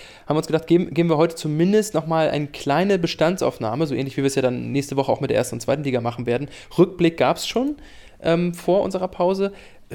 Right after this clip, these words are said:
Bestandsaufnahme und Vorausschau in der dritten Liga, die ja von uns immer so ein bisschen stiefmütterlich behandelt wird. Sprich, wir geben ihr ge-, gelegentlich Aufmerksamkeit, allerdings viel zu wenig. Und deswegen wird sie uns irgendwann später hassen, ganz klar. Ähm,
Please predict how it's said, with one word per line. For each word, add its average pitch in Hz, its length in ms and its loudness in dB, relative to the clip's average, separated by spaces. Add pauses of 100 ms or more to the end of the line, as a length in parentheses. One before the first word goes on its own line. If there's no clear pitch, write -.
Bestandsaufnahme 175 680 2
und 160 220 -2
Vorausschau 151 800 0
in 147 200 -4
der 143 240 0 (400)
dritten 143 380 -2
Liga, - 260 -4
die 143 140 -8
ja 175 100 4
von 175 160 -2
uns 185 260 -2
immer 202 220 -2
so 196 80 -4
ein 185 60 -4
bisschen 254 240 0
stiefmütterlich 160 580 -2
behandelt 135 320 -2
wird. 185 140 2
Sprich, 165 360 2 (240)
wir 147 140 2
geben 170 360 2
ihr 147 180 4
ge-, 139 220 4
gelegentlich 151 640 2
Aufmerksamkeit, 135 680 2
allerdings 123 320 -2
viel 170 260 0
zu 160 160 -2
wenig. 127 320 2 (180)
Und 135 120 -2
deswegen 127 260 2
wird 120 140 0
sie - 100 -2
uns 113 140 -2
irgendwann 107 260 -2
später 110 360 -4 (460)
hassen, 143 500 -6 (120)
ganz 120 180 -4
klar. 143 220 -4 (500)
Ähm, 143 420 2